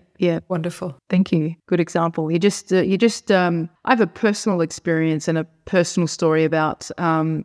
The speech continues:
Speaker 1: making a decision to leave an organization when I couldn't personally connect with the, well, I wouldn't call it a, um, a values or a purpose-based organization. You'd like to think it is when you're kind of interviewing and going through that phase. But I, I remember,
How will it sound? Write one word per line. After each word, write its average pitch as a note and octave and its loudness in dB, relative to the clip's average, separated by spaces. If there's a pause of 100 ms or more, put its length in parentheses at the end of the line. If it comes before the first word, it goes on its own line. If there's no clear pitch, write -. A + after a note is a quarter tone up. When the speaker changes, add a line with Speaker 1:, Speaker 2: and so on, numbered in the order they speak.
(140)
Speaker 1:
making G3 2
a F3+ 0
decision E3 -2
to F#3 -2
leave G3+ 2
an G#3+ 2
organization D#3 -2
when E3+ 2 (280)
I G3 4
couldn't G3 -2 (100)
personally F3+ 2
connect - -4 (100)
with D#3+ 0
the, D#3 2 (160)
well, F#3 4
I F#3 2
wouldn't G3+ 4
call F3+ 2
it E3 0
a, E3 0
um, D#3+ 0
a - -8 (180)
values E3+ 2
or D#3+ 2
a D#3+ 0
purpose-based D#3+ -4
organization. D#3+ -2 (340)
You'd A3 0
like B3 6
to A#3 -2
think F#3+ 0
it F#3 4
is G3 2
when F3+ 0
you're E3 0
kind E3+ 0
of D#3+ 0
interviewing E3 0
and D3+ 0
going D#3+ 0
through E3 -2
that D#3+ -2
phase. D#3+ -2
But E3+ 0
I, E3+ 2
I E3+ -4
remember, F#3 2